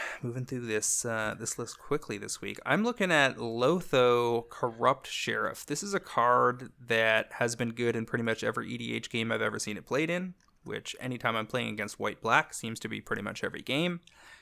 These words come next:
It's a two one for white and a black, halfling rogue out of the Lord of the Rings set. Whenever a player casts their second spell each turn, you lose life and create a treasure token.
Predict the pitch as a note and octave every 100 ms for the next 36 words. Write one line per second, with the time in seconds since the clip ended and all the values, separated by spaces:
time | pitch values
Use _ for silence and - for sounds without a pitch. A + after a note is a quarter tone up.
0 | - - G#2+ - F#3+ E3 D#3 D3 - A2+
1 | A#2+ - G#2+ A2+ C3 C3+ - - A#2+ -
2 | - G2 G#2+ C#3 D3 C#3 G#2+ G2+ G#2 A2
3 | A2 G#2 B2 D#3+ - C3 B2 - B2 A#2
4 | C#3 D3+ - C3 A#2+ - B2 A#2+ - G#2+
5 | - E3 E3+ E3 - C3+ B2+ A#2 A2+ -
6 | B2 A#2+ A2+ A2 A#2+ A2+ G#2+ A2+ B2+ A#2
7 | G#2+ G#2 A2+ A2+ A#2 A2+ G#2+ A2